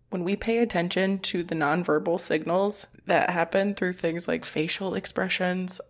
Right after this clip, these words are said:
or just body language and the tone of voice that people are using,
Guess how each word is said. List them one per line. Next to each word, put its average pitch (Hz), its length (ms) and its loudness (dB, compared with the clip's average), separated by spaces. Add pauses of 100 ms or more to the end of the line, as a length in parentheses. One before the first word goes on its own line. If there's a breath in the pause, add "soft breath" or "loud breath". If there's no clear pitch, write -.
or 170 160 4
just 180 420 0
body 220 320 2
language - 600 0
and 165 160 2
the 160 60 2
tone 170 260 0
of 185 120 2
voice - 340 0
that - 180 -2
people 151 300 -2
are 147 60 -2
using, - 500 -6